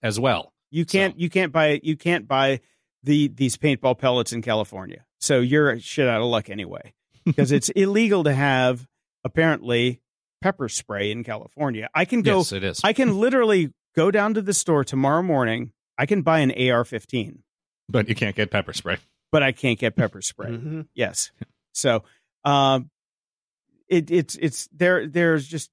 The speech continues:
Speaker 2: so many crazy, stupid things. So, but what I wanna talk about next is escalation of force.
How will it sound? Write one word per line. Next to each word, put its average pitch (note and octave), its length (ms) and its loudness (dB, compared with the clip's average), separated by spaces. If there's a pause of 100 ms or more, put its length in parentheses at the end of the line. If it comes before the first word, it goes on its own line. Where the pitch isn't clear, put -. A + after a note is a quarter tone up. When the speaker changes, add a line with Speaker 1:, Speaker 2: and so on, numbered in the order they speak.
Speaker 2:
so - 480 0
many F3+ 220 2
crazy, D3 640 2
stupid B2+ 400 -6
things. B2+ 300 -2 (320)
So, E3 260 2
but C3 400 0 (300)
what F3+ 100 2
I G#3+ 40 2
wanna A3 220 0
talk E3+ 200 0
about C#3 240 0
next E3+ 300 0
is B2 140 -6 (100)
escalation C#3+ 540 0
of A2 80 -4
force. - 420 -12